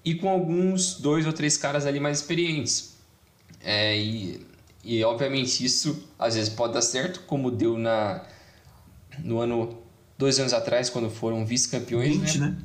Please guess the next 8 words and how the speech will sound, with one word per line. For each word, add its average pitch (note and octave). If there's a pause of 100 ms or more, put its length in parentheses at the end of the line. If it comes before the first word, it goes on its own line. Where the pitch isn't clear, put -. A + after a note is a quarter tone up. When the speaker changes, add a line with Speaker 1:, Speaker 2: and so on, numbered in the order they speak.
(120)
Speaker 2:
né? C#3+ (180)
É. - (360)
Speaker 1:
quando A2+
foram A#2
vice-campeões A2+
com A2
o G#2+
Sampaoli. B2